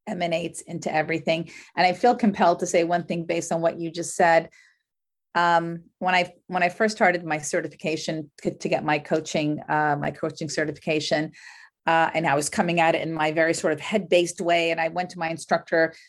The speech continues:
before I was gonna coach somebody. And I said, "Okay, I figured it out. Here are all the things wrong with Adam." And I was kind of giving him my point by point. And he looked at me like this. And I thought, "Hmm, I'm saying something bad. I don't know what."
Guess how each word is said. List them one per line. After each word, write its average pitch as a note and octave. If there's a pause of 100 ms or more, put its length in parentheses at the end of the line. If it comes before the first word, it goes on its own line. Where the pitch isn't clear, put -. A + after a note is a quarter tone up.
(140)
before F3
I E3
was E3
gonna E3
coach F3+
somebody. E3+
And E3+
I E3
said, G3
"Okay, - (320)
I E3+
figured A#3+
it A3
out. D#3
Here D#4
are G#3
all G#3+
the B3+
things A3
wrong F3
with E3
Adam." D3+ (260)
And F#3
I C4
was G3+ (200)
kind G3+
of F3+
giving A3
him G#3+
my F3+
point A3
by F#3
point. F#3+ (400)
And F3+ (240)
he A#3+
looked B3+
at -
me D#3
like E3+
this. -
And E3
I D#3
thought, - (440)
"Hmm, -
I'm -
saying E3+
something G#3
bad. D#3+
I D3
don't D3+
know G#3+
what." D3+